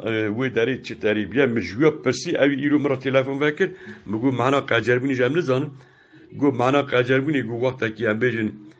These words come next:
Îranê, got, şayê Îranê em bêjin ew kirine, wana ve hev xistine, çi biye, çawa biye, gelek dikişîne." Ê pêcekî me xeber da xwe datî. Ew jî got sane.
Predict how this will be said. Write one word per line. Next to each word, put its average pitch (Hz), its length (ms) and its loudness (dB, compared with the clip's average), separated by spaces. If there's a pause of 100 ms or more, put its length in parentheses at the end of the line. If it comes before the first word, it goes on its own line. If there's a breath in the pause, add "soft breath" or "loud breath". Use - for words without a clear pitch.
(140)
Îranê, 110 480 2
got, 92 200 -8
şayê 101 480 -2 (160)
Îranê 104 520 2
em 107 120 -2
bêjin 107 280 -2
ew 104 120 -2
kirine, 110 180 -4
wana 101 380 -2 (280)
ve 95 60 -2
hev 110 260 0
xistine, 95 400 -6
çi - 240 -10
biye, 101 220 0
çawa 104 280 -2
biye, 127 160 -2
gelek 113 340 0
dikişîne." - 460 -4 (800 soft breath)
Ê 143 160 4
pêcekî 120 360 2
me 117 140 2
xeber 110 440 2
da 120 60 4
xwe 104 180 -2
datî. 95 300 -6 (840 soft breath)
Ew 175 160 6
jî 156 100 -2
got 120 200 0
sane. - 280 -4